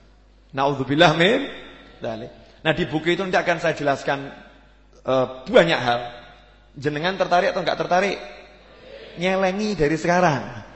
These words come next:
Tunjukkan ketertarikanmu <laughs> secara sungguh-sungguh. Waktunya kan masih dua bulan tuh ya.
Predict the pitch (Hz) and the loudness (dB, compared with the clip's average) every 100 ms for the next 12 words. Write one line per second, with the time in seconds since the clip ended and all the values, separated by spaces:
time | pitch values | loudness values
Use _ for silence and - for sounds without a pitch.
0 | - - 240 160 185 180 220 143 127 - | -14 -2 -2 2 2 4 0 -2 -8 -4
1 | 220 220 190 190 185 160 156 117 107 - | 2 4 4 4 4 2 2 -2 -6 -10
2 | 123 - - - - - - 175 175 180 | -12 -16 -18 -18 -16 -16 -6 -2 4 6
3 | 180 175 151 196 220 - - - - - | 6 6 6 6 6 0 -14 -18 -18 -10
4 | 151 135 120 107 - - - - - 175 | -8 -6 -6 -8 -14 -20 -20 -10 6 6
5 | 175 196 226 226 214 214 160 165 120 165 | 6 0 2 2 2 -2 0 0 4 6
6 | 185 185 160 | 6 6 4